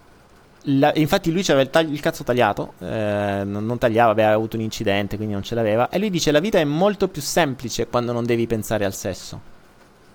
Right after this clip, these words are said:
<laughs> Ve lo posso garantire, la vita è molto più semplice quando non devi pensare al sesso. Quindi, di conseguenza, quando il, mm, infatti avete visto lo scarico non verbale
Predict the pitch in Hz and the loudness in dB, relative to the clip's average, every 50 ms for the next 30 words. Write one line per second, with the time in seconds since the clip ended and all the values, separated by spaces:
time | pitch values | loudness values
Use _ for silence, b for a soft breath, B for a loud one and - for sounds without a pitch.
0 | - - - - - - 156 - B B B B B B B B 139 147 151 190 | -16 -10 -8 -6 -2 -2 -2 -4 B B B B B B B B 2 2 4 2
1 | 190 - 214 190 190 170 160 147 139 143 - 147 123 107 98 113 - - - 135 | 2 2 2 4 4 4 4 2 0 0 0 0 2 2 0 -2 -6 -8 -4 0
2 | 131 131 135 143 190 214 226 220 180 170 202 226 220 202 175 160 - - 202 202 | 2 2 2 2 0 -2 0 2 2 4 2 2 2 0 -2 -2 -4 0 0 0
3 | 202 196 180 175 156 143 139 135 151 151 151 135 127 - 127 120 117 - 120 - | 0 0 -2 0 0 0 0 2 0 0 0 -2 -2 -2 -2 -2 -2 -4 -6 -8
4 | - - - - 220 214 170 135 123 123 139 - - 185 185 185 - 185 170 151 | -8 -8 -6 -2 0 0 2 2 0 -2 -2 -2 0 -2 -2 0 0 2 2 2
5 | 123 107 - - 123 117 113 B B B B B B B B B - 180 185 202 | 0 0 -2 0 0 0 0 B B B B B B B B B 0 2 2 2
6 | 214 208 202 220 220 214 214 202 - - - _ _ - - 160 156 156 151 151 | 2 2 2 4 4 4 4 2 0 -4 -12 _ _ -6 -4 -2 0 2 2 4
7 | 147 143 147 143 139 139 139 135 131 127 - - - _ - 135 131 127 123 120 | 4 6 6 6 6 6 4 2 0 -2 -8 -14 -20 _ -6 -4 -4 -2 -2 -4
8 | 120 117 113 - - 135 151 - 160 131 123 131 147 170 - - 131 117 113 - | -4 -4 -4 -6 -4 -6 -4 -2 0 0 2 2 0 -2 -2 -4 -4 -4 -4 -4
9 | - - 170 165 160 147 - 135 127 123 123 123 123 120 123 117 110 107 104 110 | -2 -2 0 0 0 -2 -4 -4 -4 -2 -2 -2 -2 0 2 2 2 2 2 0
10 | 127 143 139 - - | -4 -8 -12 -16 -20